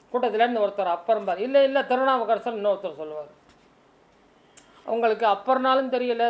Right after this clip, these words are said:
திருநாவுக்கரசர்னாலும் தெரியல. பரவாயில்ல, ஆனா அந்த உளவார பணி பண்றாங்களே, அதனால அதுவே போதும். ஆனாலும் பொன்மலர் நாற்றம் உடைத்து மொ-,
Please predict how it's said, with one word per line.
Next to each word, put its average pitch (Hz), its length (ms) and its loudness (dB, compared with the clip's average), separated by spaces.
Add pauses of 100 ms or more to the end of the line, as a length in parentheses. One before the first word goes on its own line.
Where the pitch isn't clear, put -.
திருநாவுக்கரசர்னாலும் 196 960 -4
தெரியல. 156 360 -16 (1300)
பரவாயில்ல, 269 440 6 (540)
ஆனா 226 220 0
அந்த 190 120 -4
உளவார 277 420 6
பணி 277 140 2
பண்றாங்களே, 240 540 2
அதனால 202 440 2
அதுவே 285 460 0
போதும். 214 380 -2 (440)
ஆனாலும் 175 580 0 (460)
பொன்மலர் 311 520 8
நாற்றம் 277 520 2
உடைத்து 247 400 -2
மொ-, 220 240 -10